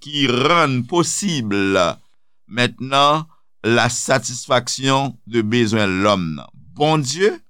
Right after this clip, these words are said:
ki Bib la prezante nou, se yon Bondye ki omnisyan, se yon Bondye ki sen,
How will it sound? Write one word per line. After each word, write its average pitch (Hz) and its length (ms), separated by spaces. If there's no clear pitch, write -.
ki 131 320
Bib 101 260
la 104 160
prezante 104 560
nou, 107 380
se - 100
yon 151 140
Bondye 151 340
ki 156 240
omnisyan, 151 800
se - 140
yon 92 100
Bondye 104 320
ki 135 220
sen, 127 420